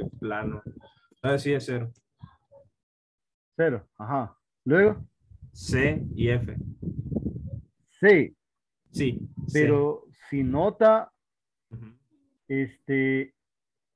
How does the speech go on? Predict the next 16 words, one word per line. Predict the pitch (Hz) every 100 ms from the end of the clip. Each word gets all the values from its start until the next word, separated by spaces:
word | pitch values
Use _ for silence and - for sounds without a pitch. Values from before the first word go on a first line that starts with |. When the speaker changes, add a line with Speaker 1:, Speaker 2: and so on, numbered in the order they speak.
| _ _ _ _
Speaker 2:
al | 151 151
momento | 135 143 139 170
de | 175 180
descomponerla, | 170 185 180 175 170 180 247 220 208 - _ _ _ _
el | 147 151
elemento | 147 139 131 156 156 185
de | 175
aquí | 160 170 220 202
y |
el | 156
elemento | 143 135 131 151 175
de | 170
acá | 151 - 196 -
están | 131 151 139
acá | 120 160 160
ambos. | 190 127